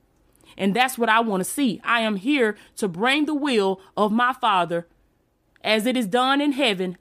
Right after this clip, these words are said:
I'm here to bring that to earth. And God said, "You're supposed to be dominating."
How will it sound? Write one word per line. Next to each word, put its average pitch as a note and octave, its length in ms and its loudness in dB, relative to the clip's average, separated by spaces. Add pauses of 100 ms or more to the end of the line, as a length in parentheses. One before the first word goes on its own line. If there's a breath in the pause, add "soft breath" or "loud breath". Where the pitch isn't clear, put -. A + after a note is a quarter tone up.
I'm A#3+ 160 0
here A#3 180 0
to G3+ 80 -4
bring G3+ 300 -2
that G3+ 200 -4
to - 120 -8
earth. E3 320 -4 (1500)
And E3+ 140 -6
God B3+ 200 2
said, B3 220 0
"You're C#4 120 2
supposed A3 280 0
to F#3 60 -6
be F#3+ 100 -2
dominating." G3+ 680 0